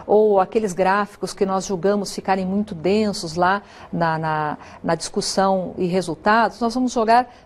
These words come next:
tudo aqui nessa parte, em apêndices. Outro elemento, anexos. Aqui também é um elemento opcional, ele vai estar presente numa monografia, dependendo do trabalho que se realiza.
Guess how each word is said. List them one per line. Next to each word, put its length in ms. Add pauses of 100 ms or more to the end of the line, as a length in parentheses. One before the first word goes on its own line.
tudo 220
aqui 380
nessa 440
parte, 420
em 140
apêndices. 840 (920)
Outro 320
elemento, 760
anexos. 840 (240)
Aqui 220
também 520
é 120
um 80
elemento 520
opcional, 920
ele 180
vai 640
estar 320
presente 560
numa 160
monografia, 720
dependendo 680
do 120
trabalho 520
que 80
se 140
realiza. 480